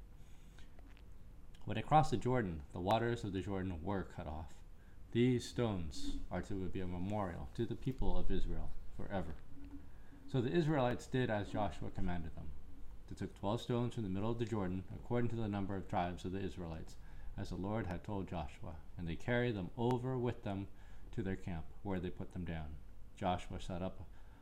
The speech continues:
the twelve stones that had been in the middle of the Jordan at the spot where the priests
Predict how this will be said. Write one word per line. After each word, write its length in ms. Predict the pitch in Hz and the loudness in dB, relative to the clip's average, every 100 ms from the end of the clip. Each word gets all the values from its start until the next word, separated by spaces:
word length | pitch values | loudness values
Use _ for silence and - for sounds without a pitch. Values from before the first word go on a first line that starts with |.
| - | -12
the 80 | - | -10
twelve 300 | 98 107 101 | -6 -4 -4
stones 500 | - 123 123 131 - - - | 0 2 6 6 4 0 -2
that 140 | 113 | -2
had 200 | 80 85 | -2 -2
been 200 | 90 87 87 | -2 -4 -2
in 100 | 98 | -2
the 60 | 87 | -2
middle 260 | 92 101 101 | -2 -2 -4
of 60 | |
the 60 | 92 | -4
Jordan 400 | - 90 87 90 | -4 -2 -2 -2
at 180 | 98 92 | -4 -4
the 80 | - | -6
spot 440 | - 123 104 - - | -2 0 0 -2 0
where 120 | 98 | 2
the 80 | 85 | 2
priests 460 | - 117 90 - | 2 2 4 4